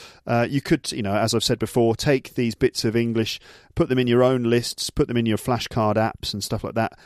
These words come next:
play around with them, make sentences yourselves, you know, repeat after me and all that kind of thing. And that's a really good way of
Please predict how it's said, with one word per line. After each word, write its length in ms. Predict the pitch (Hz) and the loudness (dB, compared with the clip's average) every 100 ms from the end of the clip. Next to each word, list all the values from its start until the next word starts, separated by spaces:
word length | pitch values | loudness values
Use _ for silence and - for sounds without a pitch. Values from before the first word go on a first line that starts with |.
| - | -6
play 240 | - 160 120 | 0 2 2
around 360 | 117 117 110 | 2 0 0
with 160 | 110 - | 0 0
them, 180 | 107 101 - - | 0 -2 -14 -2
make 320 | 127 143 - | 2 2 0
sentences 800 | - - 120 - 117 - 113 101 | -4 -2 -2 -2 -6 -2 0 0
yourselves, 720 | 107 - 123 113 107 101 - - - _ | -2 0 2 4 2 -2 -10 -16 -20 _
you 60 | 117 | -2
know, 80 | 110 | 0
repeat 580 | 123 123 165 175 - - | 0 2 2 0 -4 -6
after 340 | - 127 120 117 | 0 0 0 -2
me 420 | 113 120 120 113 | 0 2 2 0
and 80 | 120 | 0
all 160 | 135 120 | 2 2
that 180 | 117 | 0
kind 200 | - 110 | -2 -4
of 60 | 98 | -4
thing. 320 | - 110 101 - | -2 -2 -2 -6
And 160 | 110 | -4
that's 260 | 117 - - - | -4 -4 -10 -8
a 20 | 110 | -4
really 240 | 113 110 | 0 0
good 140 | 110 | -2
way 180 | 107 101 | 0 0
of 140 | 98 | 0